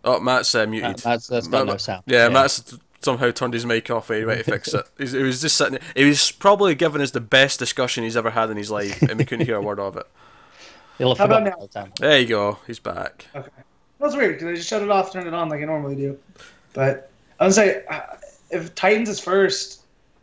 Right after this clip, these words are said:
Speaker 3: how is Damian gonna react to these evil Batmen? Like, I haven't even thought about that till now.
Speaker 1: Mm. I mean, how, how are all the Bat family gonna react? Like, I'm
Speaker 2: With,
Speaker 1: actually
Speaker 2: with,
Speaker 1: kinda
Speaker 2: with a sword is the answer for
Speaker 1: Yeah.
Speaker 2: Damian.
Speaker 1: I'm, I, I,
Speaker 3: Oh.
Speaker 1: I, like,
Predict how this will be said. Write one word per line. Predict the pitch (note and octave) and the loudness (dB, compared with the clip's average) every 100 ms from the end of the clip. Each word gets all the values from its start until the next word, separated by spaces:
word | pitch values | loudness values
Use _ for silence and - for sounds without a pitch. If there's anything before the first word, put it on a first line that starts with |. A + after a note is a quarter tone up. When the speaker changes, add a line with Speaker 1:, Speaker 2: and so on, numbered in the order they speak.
| _ - | _ -2
Speaker 3:
how | D#3+ | 2
is | F#3 D#3 - _ | 2 0 -8 _
Damian | - D#3+ F3+ F3 D#3 | -4 -2 -2 -4 -4
gonna | D#3+ D3+ | -4 -2
react | D3 D3+ D3+ | 2 2 0
to | - | -4
these | D3 D3 | -6 -4
evil | C#3 C3+ | -4 -4
Batmen? | C#3 B2 C3+ C3 - C3+ | -4 -4 -6 -8 -8 -2
Like, | C#3+ | 2
I | |
haven't | F3 | 2
even | E3+ | 2
thought | D3 D3 | 2 2
about | C#3+ C3+ | 0 -2
that | C3 | -4
till | C3+ C3+ | -6 -6
now. | C3+ C3 - _ _ - | -4 -6 -10 _ _ -8
Speaker 1:
Mm. | C#3 F3+ A#2 G#2+ - | -6 -6 -8 -10 -4
I | C3 | 0
mean, | C#3+ | 4
how, | D#3+ C3+ | 4 4
how | G3 | 2
are | C3+ | 4
all | G#2+ F#3+ | 2 0
the | |
Bat | C#3 A2+ - | 0 -2 0
family | G#2+ G#2+ | -4 -4
gonna | G#2+ | -6
react? | G2+ A2+ B2+ | -2 -2 2
Like, | |
I'm | C3 | 2
Speaker 2:
With, | C3+ | 4
Speaker 1:
actually | D#3+ D3+ | 4 2
Speaker 2:
with, | |
Speaker 1:
kinda | D3 B2 D#3 | 2 -2 2
Speaker 2:
with | D3+ E3 | 2 4
a | E3 | 2
sword | - C#3+ G#2 G2 A2+ | 2 0 0 -4 -10
is | G#2 | -8
the | A2+ | -8
answer | F#2+ F#2+ - | -8 -12 -12
for | - | -4
Speaker 1:
Yeah. | A#2 G#2 | -2 -4
Speaker 2:
Damian. | F#2 - - | -6 -20 -4
Speaker 1:
I'm, | C3 C#3 | -2 2
I, | D#3 | 2
I, | - | 6
Speaker 3:
Oh. | B3+ G#3 - - | 4 4 -4 -6
Speaker 1:
I, | C#3+ - - | -6 -4 -2
like, | D3+ - | -2 -2